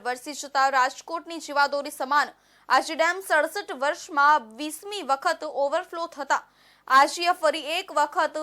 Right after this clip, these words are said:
રાજકોટવાસીઓને રાજી કરી દીધા છે. રાજકોટમાં રાતના બાર વાગ્યાથી સવારે દસ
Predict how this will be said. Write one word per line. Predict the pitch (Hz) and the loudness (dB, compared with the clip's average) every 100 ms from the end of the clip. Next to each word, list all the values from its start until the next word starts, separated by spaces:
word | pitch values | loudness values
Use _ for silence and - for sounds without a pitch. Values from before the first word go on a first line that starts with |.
| 302 | 4
રાજકોટવાસીઓને | 311 359 403 392 330 330 330 320 330 254 | 4 2 -6 -2 -2 -2 -6 -6 -4 2
રાજી | 226 254 - 381 294 | 2 2 0 -6 -2
કરી | 302 302 | -2 -4
દીધા | 240 214 254 | -10 -10 -6
છે. | 330 - - _ _ _ | -6 -6 -10 _ _ _
રાજકોટમાં | 277 277 302 - 392 339 339 339 302 | 4 4 4 -2 -4 0 2 4 4
રાતના | 294 294 | 2 0
બાર | 240 277 330 330 | 4 6 6 4
વાગ્યાથી | 302 320 320 311 | 2 0 -2 -6
સવારે | 302 277 277 277 | -6 -2 0 0
દસ | 294 339 | -2 -2